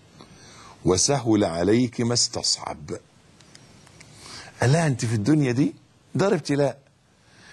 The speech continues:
إنا خلقنا الإنسان من نطفة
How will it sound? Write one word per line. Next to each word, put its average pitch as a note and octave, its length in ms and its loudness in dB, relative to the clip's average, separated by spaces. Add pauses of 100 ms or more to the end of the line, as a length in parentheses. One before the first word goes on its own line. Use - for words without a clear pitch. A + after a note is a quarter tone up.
(220)
إنا G#2+ 500 2
خلقنا A2 640 0
الإنسان G2 920 0
من F#2 300 0
نطفة G#2+ 800 0